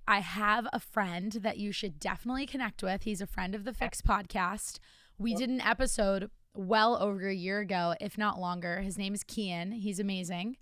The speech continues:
Speaker 1: And, um, he has this sort of coaching practice where his phrasing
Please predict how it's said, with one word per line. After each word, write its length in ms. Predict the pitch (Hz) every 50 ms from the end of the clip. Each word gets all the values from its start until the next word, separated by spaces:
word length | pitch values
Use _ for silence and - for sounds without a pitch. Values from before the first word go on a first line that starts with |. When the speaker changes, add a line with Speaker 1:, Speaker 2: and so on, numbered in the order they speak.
| - - - - - - - -
Speaker 1:
And, 580 | 220 226 214 208 202 196 196 196 190 196 175 - -
um, 520 | - 196 190 185 185 180 175 175 185 185 - - - - - _ _ _ -
he 200 | - 240 233 196
has 380 | 165 180 196 202 247 262 202
this 140 | 214 220 -
sort 200 | - 226 202 202
of 100 | 202 -
coaching 400 | - - 214 208 - - 202 196
practice 720 | - - 202 190 180 - - 185 180 180 180 - - - - _ - - - _ _ _ _ -
where 580 | 202 214 220 214 208 196 196 196 196 190 - - -
his 460 | - - - - - 233 233 208 -
phrasing 680 | - - - 220 202 196 208 180 208 233 233 240 254